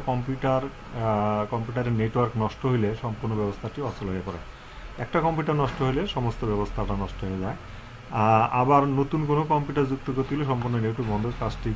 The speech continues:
করতে হয়, তাই এই টপোলজিতে সুবিধাটা কম একটু। আবার স্টার টপোলজির কথা বলা হয়েছে, দেখো স্টার টপোলজিতে, আহ, একটা, স্টার টপোলজিতে একটা কেন্দ্রীয় কম্পিউটার থাকে। দেখো, এই যে কেন্দ্রীয় একটা কম্পিউটার আছে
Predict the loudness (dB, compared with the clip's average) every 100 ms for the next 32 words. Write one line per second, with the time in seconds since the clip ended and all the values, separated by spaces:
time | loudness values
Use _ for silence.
0 | -2 -4 -2 -4 -2 -2 0 0 0 0
1 | 0 -2 -2 -2 -4 -8 -12 -12 -8 0
2 | 2 6 6 4 4 6 6 4 -2 -8
3 | -8 -10 -12 -12 -12 -4 2 4 4 0
4 | -8 -6 -2 0 2 2 2 2 0 0
5 | 2 4 4 4 4 0 0 -2 -2 0
6 | 0 2 2 0 2 2 2 -4 -14 -14
7 | -14 -6 2 6 6 4 2 6 8 6
8 | 2 -10 -12 -12 -12 -12 -12 -12 -12 -6
9 | -6 0 0 4 2 4 2 0 4 4
10 | 4 0 0 2 4 6 6 6 4 0
11 | -2 0 0 0 0 0 -2 -2 -2 -2
12 | 0 0 0 0 0 -2 -4 -6 -6 -4
13 | -6 -4 -4 -4 -8